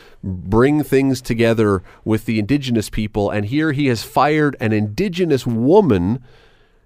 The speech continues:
if the story is true, for upholding the law and refusing to bend to the whims of the arms of power. Which w-, which side of that would, if he ends up in trouble, is, is what's gonna bring him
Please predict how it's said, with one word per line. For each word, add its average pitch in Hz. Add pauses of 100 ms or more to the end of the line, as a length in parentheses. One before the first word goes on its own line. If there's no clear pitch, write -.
(180)
if 131
the 127
story 139
is 127
true, 131
for 127
upholding 165
the 117
law 113
and 113
refusing 156
to 131
bend 110
to 107
the 98
whims 104
of 95
the 95
arms 101
of 90
power. 98 (880)
Which 127
w-, 151
which 180
side 170
of 117
that 104
would, 123
if 123
he 131
ends 165
up 120
in 95
trouble, 95
is, 110 (220)
is 107 (180)
what's 120
gonna 117
bring 120
him 117